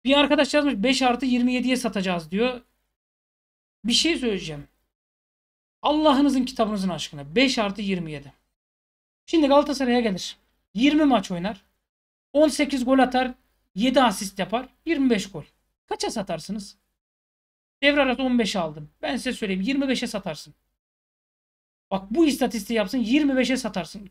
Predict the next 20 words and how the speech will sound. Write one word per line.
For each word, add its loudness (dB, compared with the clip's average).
Keş, -4
gözün -14
kapalı -6
yirmi -4
beşe -8
satarsın. -10
Niye -8
satarsın? -14
Lan -2
yirmi 2
maçta 0
belli 0
etti -6
kendini -8
dersin. -12
Merakımdan 2
soruyorum. -8
İstatistiği -4
nedir -2
Zaniolo'nun? -6